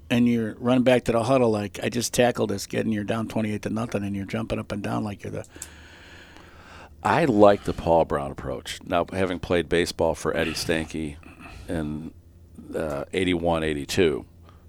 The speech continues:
Speaker 2: and he's an old school guy. Paul Brown's an old school guy. And this is an old school mentality. I think that that should span from generation to generation,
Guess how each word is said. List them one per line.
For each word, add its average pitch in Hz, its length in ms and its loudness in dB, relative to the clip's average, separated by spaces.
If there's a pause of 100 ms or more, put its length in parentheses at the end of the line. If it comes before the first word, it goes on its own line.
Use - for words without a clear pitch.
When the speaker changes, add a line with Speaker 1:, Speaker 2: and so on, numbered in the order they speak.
(220)
Speaker 2:
and 80 120 -6
he's 78 220 -6
an 87 100 0
old 92 180 4
school 90 260 2
guy. 85 300 0
Paul 67 280 -4
Brown's 85 360 -2
an 76 100 -6
old 71 160 -6
school 71 240 -6
guy. 64 300 -6 (580)
And 92 140 -2
this 110 200 0
is 85 140 -2
an 78 120 -4
old 85 240 2
school 87 300 -2
mentality. 82 680 -4 (920)
I 98 180 4
think 98 260 0
that 82 200 -2
that 85 280 -2
should 78 480 -4 (600)
span 90 500 0
from 78 200 -8
generation 87 600 0
to 80 60 -8
generation, 80 680 -6